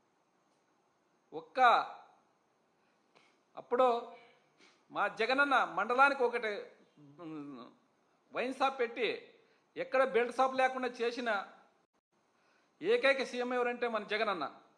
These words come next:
ఈరోజు నీళ్ళన్న దొరకు కానీ ముందైతే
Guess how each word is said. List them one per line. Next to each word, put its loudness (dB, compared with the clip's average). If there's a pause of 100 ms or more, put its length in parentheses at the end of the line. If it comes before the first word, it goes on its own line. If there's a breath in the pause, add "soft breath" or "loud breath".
(160)
ఈరోజు 4 (2000)
నీళ్ళన్న 0 (1300)
దొరకు 0 (100)
కానీ 4 (800)
ముందైతే 0